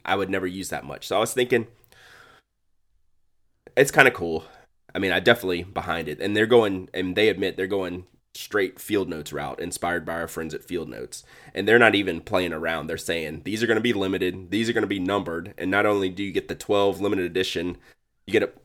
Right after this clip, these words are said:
a box of twelve pencils that'll be one style, limited edition, every quarter. In addition to that, you get one additional collector's pencil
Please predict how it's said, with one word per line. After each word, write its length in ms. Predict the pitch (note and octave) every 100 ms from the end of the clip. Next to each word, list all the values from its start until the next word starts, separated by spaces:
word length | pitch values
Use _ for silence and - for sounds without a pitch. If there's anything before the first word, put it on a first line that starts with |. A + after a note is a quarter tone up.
| -
a 40 |
box 320 | G2 A#2+ C3
of 100 | A2
twelve 300 | - A#2+ A#2+
pencils 520 | - G2+ G2 E2+ F2 -
that'll 200 | F#2+ F2+
be 160 | F2 F2
one 340 | F#2 G2 F#2+
style, 480 | - E2+ C#2+ C#2+ - _ _ _
limited 340 | F#2 G2 F#2
edition, 440 | F2 E2+ - D2 D2+ _ _ _ _ _ _ _ _ -
every 200 | G2+ G2+
quarter. 440 | - G2+ F#2+ E2 - - -
In 120 | F#2+
addition 440 | F2+ E2 D3 G2+ F#2+
to 100 | F#2
that, 380 | D#2+ D2+ - - _ _ _ _ -
you 160 | F#2
get 200 | F#2+ F#2
one 580 | F2+ F#2 G2+ G2+ G2 G2 - _ _ _ _ _ -
additional 460 | E2+ G#2+ - G2
collector's 580 | - - F#2+ A#2+ G#2+ F#2+
pencil 600 | - G2+ F2 D2 D2+ D#2+